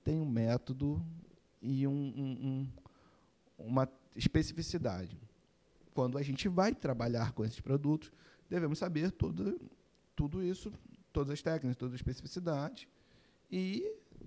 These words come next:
oferecer ao nosso cliente o melhor produto pro,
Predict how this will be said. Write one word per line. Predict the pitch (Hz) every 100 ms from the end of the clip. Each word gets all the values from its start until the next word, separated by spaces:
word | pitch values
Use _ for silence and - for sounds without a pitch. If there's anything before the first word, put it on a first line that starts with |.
| -
oferecer | 143 175 151 - 127
ao | 135
nosso | 139 131
cliente | 175 143 139 170 - - - - - - - - -
o | 156 180
melhor | 180 160 139 143 165 170 165 -
produto | 139 151 117 135 135 - 143
pro, | - 131 127